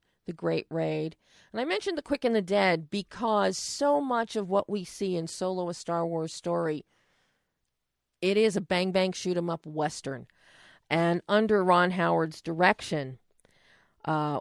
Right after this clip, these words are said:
with the sky as a canvas and a story to rival that of John Ford in Monument Valley,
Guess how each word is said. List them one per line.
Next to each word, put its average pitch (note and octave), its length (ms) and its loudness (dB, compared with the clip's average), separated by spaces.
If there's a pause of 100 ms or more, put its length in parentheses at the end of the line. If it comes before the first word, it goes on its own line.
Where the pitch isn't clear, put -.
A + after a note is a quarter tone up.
with E3 380 -2 (1000)
the B2+ 180 -10
sky G3 540 4
as F#3 120 0
a G3+ 60 -10
canvas F3 800 0 (160)
and E3+ 100 -2
a E3+ 40 -4
story F#3 400 -2
to F#3 120 -10
rival E3+ 500 0
that D#3+ 260 -2
of D#3 100 -4
John E3 300 -2
Ford D#3 360 -2
in D#3 60 -6
Monument D#3+ 560 -2
Valley, D#3+ 560 -2